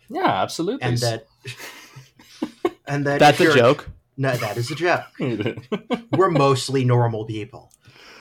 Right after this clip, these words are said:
Speaker 1: So, alongside all this foreign imported stuff, like, uh, n-, uh, nineteen sixties Irish T V was, like, running reruns from, like, the forties and fifties of American T V.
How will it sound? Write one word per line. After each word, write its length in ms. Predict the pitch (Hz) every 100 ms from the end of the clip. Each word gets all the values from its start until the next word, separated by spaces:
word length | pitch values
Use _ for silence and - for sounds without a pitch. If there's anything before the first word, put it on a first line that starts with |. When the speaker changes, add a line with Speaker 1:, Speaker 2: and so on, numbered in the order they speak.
| - - - -
Speaker 1:
So, 480 | - 165 156 147 - -
alongside 720 | - 180 208 202 - 165 143
all 140 | 131
this 180 | 113 113
foreign 360 | - 117 113
imported 400 | 107 98 107 98
stuff, 300 | - 98 87
like, 220 | 95 85 -
uh, 180 | 90 92
n-, 160 | 127 113
uh, 280 | 120 117 95
nineteen 340 | 117 127 135
sixties 320 | 131 127 110
Irish 200 | 104 95
T 140 | - 98
V 160 | 98
was, 140 | 95 92
like, 160 | 87 82
running 360 | 92 95 85
reruns 600 | 76 85 90 90 95 104
from, 160 | - 85
like, 220 | 80 -
the 80 | 82
forties 580 | - - 87 90 92 90
and 140 | 80
fifties 600 | - 85 - 101 101 107
of 100 | 85
American 460 | 80 78 90 107 101
T 180 | 113
V. 260 | 107 117